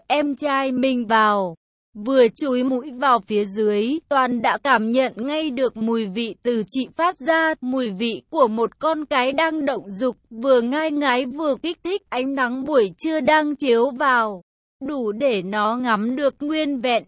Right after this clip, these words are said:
bên dưới của chị. "Mờ u, chị đẹp quá," nó vun lên, như một quả đồi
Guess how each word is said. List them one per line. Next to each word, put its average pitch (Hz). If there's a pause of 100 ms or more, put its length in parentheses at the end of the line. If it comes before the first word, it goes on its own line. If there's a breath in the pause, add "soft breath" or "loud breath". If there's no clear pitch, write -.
(100)
bên 294
dưới 226
của 247
chị. 262
"Mờ 240
u, 285 (100)
chị 277
đẹp 226 (140)
quá," 262
nó 285
vun 302
lên, 302
như 330
một 302
quả 202
đồi 233